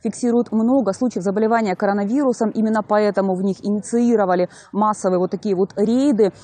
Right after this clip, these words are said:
И с сегодняшнего дня на дистанционную форму работы перешел университет Днепровская политехника. Его руководство такое решение приняло, чтобы, э, в период карантина не распространять коронавирус. Даша.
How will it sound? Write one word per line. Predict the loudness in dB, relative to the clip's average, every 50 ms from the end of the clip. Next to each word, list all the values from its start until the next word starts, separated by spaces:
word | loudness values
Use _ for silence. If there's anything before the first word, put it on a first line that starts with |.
| -20 -20 -8
И | -8 -8
с | -4
сегодняшнего | -4 -2 0 0 0 0 0 0 -2 0 2 0 0
дня | 0 0 0 0 2
на | 0 0 -2
дистанционную | -4 -4 -2 -4 -4 0 0 2 2 2 2
форму | 2 0 0 2 2 2
работы | 2 0 0 0 0 0 -2
перешел | -2 -2 -2 -4 0 0 0 0
университет | 0 0 -2 -4 -6 -8 -4 -2 -2 -2 0
Днепровская | 0 -4 -4 0 -2 -2 -2 -2 -2 0 0 0
политехника. | 0 -2 -2 -2 -2 -4 -4 -2 0 2 2 2 2 0 0 2 2 0 0 0 -6 -20 -20 -20 _
Его | -4 -2 -2 -2 0 2 2 4 4 2 2
руководство | 0 -2 -2 0 -2 -2 0 0 -2 0 -2 -2 -4
такое | -2 0 2 2 2
решение | 2 0 0 0 0 0 0 -2
приняло, | -2 0 0 2 2 2 2 2 2 0 0
чтобы, | -2 -4 -4 _ 0 2 2 2 2 0 0 -4 -14 -20 -20 -4
э, | -4 -4
в | -4 -2 -4
период | -2 0 2 2 2 0 0
карантина | 0 2 2 2 2 0 -2 -2 0 0 2 2
не | 0 0 0 0
распространять | -2 -2 -4 -4 -8 -8 -6 -4 -4 -2 0 0 -2 -2 -4 -4
коронавирус. | -4 -2 -2 0 -2 -2 -2 -4 -4 -6 -6 -8 -12 -16 -20 _ _ _ _ _
Даша. | -4 -4 -4 -4 -6 -10 -12